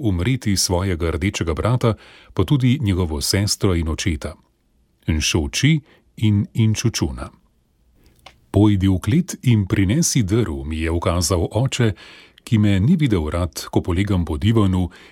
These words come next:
in tiščim nos v posvalkane knjižice, ki sem si jih nanosil iz mestne knjižnice. "Nšoči,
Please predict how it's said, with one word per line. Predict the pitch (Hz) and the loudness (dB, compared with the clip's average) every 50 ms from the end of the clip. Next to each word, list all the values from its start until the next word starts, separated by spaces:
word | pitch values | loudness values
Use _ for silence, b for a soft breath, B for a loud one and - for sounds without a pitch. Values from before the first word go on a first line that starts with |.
| B B | B B
in | 113 104 98 | -2 -2 0
tiščim | 87 95 87 - - - 117 98 85 | 0 0 -2 0 0 2 2 2 2
nos | 82 85 120 139 120 - - - - | 0 0 0 0 0 -2 -2 -4 -2
v | - 113 101 98 | -2 0 0 0
posvalkane | 90 - 92 87 - 107 110 143 156 135 - 98 85 78 73 | 0 0 -2 -2 0 0 2 2 2 2 2 0 0 0 -4
knjižice, | - - 113 160 151 123 127 117 - - 120 104 98 | -2 0 2 2 4 4 2 0 0 0 0 0 -2
ki | - - 110 | -2 -2 -2
sem | - - 98 | 0 0 0
si | 95 - - | 0 0 0
jih | 95 92 90 - - | 0 0 0 0 -2
nanosil | 98 82 78 78 82 87 - - 90 82 | -2 -2 -2 -2 -2 -2 0 0 0 0
iz | 80 80 - - | -2 -2 -2 -2
mestne | 78 73 71 - - 101 92 | -2 -2 -4 -2 0 0 -2
knjižnice. | - - - 85 - - - 64 - - - - - _ _ _ _ _ _ _ b b b b b b b b b b b b - | 0 -2 -2 -2 -2 -4 -6 -4 -6 -8 -8 -8 -14 _ _ _ _ _ _ _ b b b b b b b b b b b b 2
"Nšoči, | 120 123 120 - - 185 175 - - 196 123 85 | 2 4 4 4 2 2 0 2 0 0 0 0